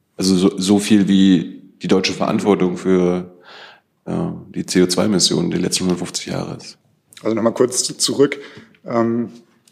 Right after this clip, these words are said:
Speaker 2: ich wehre mich dagegen, dass es ein schlechter Witz ist. Äh, es ist ein entscheidender Beitrag, ähm, gerade auch für die Gespräche, für die weiteren Gespräche.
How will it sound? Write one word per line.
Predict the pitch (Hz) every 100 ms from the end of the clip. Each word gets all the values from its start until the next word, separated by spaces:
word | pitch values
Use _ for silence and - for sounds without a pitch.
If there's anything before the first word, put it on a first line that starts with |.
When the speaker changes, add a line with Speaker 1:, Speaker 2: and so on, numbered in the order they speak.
| -
Speaker 2:
ich | 127 - - 190 - _ _ _ _ _
wehre | - 104 120 123
mich | 131
dagegen, | - 127 123 120
dass | 107
es | 117 127
ein |
schlechter | 101 127 - 120
Witz | 123 -
ist. | 147 - - _ _ _ -
Äh, | 117 117
es | 120 147
ist | 143 - -
ein | 135
entscheidender | 135 - - 131 135 123
Beitrag, | 120 123 135 131 127 139 - - _ _ -
ähm, | 123 117 117
gerade | 110 110 123 131
auch | 123 120 - -
für | - 151
die | 135
Gespräche, | 123 - 135 131 131
für | 139
die | 113
weiteren | 107 120 - 143
Gespräche. | 127 - - 127 131 147 139